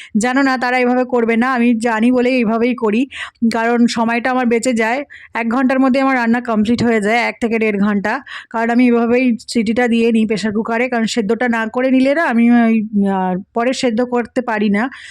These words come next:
মানে আমার সময় খুব কম, তাড়াতাড়ি রান্না করতে হবে, এরকম একটা ব্যাপার। তো যাই হোক, দেখো ডিম তেলিয়া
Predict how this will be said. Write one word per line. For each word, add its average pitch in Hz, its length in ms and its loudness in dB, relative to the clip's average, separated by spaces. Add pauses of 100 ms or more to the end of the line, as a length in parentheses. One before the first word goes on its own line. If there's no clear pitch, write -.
(220)
মানে 233 200 2
আমার 254 220 0
সময় 247 280 0 (120)
খুব 302 120 0 (160)
কম, 240 180 0 (480)
তাড়াতাড়ি 247 380 0
রান্না 208 260 0
করতে 190 200 -4
হবে, 190 160 0
এরকম 214 280 -2
একটা 233 200 -4
ব্যাপার। 190 220 -4 (100)
তো 240 120 -2
যাই 262 180 0
হোক, 294 80 0 (120)
দেখো 233 200 -4 (1200)
ডিম 262 220 4
তেলিয়া 269 220 2